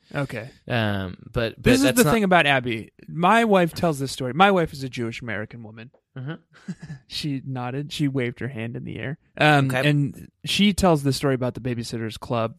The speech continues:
Speaker 1: in that Abby and Anna Stevenson are twins,
Speaker 2: Mm-hmm.
Speaker 1: and they're, and, and Anne, as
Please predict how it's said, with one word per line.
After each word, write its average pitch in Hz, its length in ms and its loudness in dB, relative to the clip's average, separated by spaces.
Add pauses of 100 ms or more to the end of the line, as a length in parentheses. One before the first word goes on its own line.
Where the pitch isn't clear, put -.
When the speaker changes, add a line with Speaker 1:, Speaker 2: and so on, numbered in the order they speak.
(280)
Speaker 1:
in 131 220 0
that 123 280 4 (200)
Abby 170 460 6
and 135 240 2
Anna 143 520 2 (120)
Stevenson 131 920 -4 (160)
are 120 180 -4
twins, 151 760 0 (160)
Speaker 2:
Mm-hmm. 143 240 -4 (160)
Speaker 1:
and 139 300 0
they're, 139 460 4
and, 147 160 2
and 143 240 2
Anne, 156 520 2 (100)
as 151 360 4